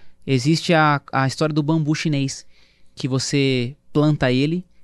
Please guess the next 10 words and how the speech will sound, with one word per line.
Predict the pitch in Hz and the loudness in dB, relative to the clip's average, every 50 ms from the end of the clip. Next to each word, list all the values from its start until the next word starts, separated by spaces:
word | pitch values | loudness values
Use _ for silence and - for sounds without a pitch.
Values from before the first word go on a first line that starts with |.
| - | -8
e | 131 131 | -6 -4
ele | 135 | -4
fica | 139 - 147 - 156 | -4 -4 -2 -2 -2
cinco | 139 - - 180 208 208 - 196 170 | -4 -2 -2 -2 -4 -2 2 4 4
anos | 156 156 165 175 170 - - - - - _ _ _ | 6 6 4 4 2 0 -2 -8 -10 -14 _ _ _
sem | - - - - - 160 160 165 175 170 | -12 -10 -8 -6 -4 -4 -2 -2 -2 -4
aparecer | 156 - 156 151 156 139 - - 180 | -2 -2 -2 -2 -2 -2 0 0 0
nada | 175 156 135 127 123 120 123 123 | 2 2 2 2 0 0 0 0
na | 123 | 0
superfície. | 117 127 120 - 123 117 - 120 113 110 - - - | 0 -2 -2 -4 -4 -4 -4 -6 -6 -6 -8 -12 -16